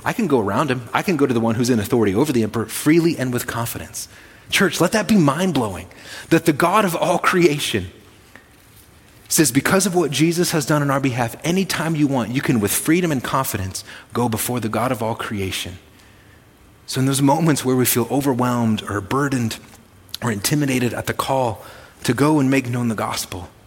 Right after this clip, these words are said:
let us be a people of prayer who boldly and confidently go before the God of all creation and ask him to empower us for the time that we're in.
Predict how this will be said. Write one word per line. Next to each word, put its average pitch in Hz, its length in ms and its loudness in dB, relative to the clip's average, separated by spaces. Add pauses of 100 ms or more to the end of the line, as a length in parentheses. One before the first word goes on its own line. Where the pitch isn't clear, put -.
(1500)
let 117 140 0
us 135 80 -2
be 135 160 2
a 117 40 2
people 113 360 -4
of - 140 -12
prayer - 340 -12 (1300)
who 131 140 -2
boldly 120 600 0
and 104 220 -4
confidently 120 540 -2
go 107 160 0
before 107 340 -2
the 107 80 -4
God 113 240 -2
of 113 100 -4
all 110 140 -2
creation 101 640 -4 (260)
and 104 80 -6
ask - 320 -6
him 117 120 -2
to 120 160 -4
empower 135 580 -4
us 131 140 -6
for - 100 -8
the 101 100 -8
time 104 300 -6
that 98 100 -6
we're 92 140 -8
in. 92 240 -10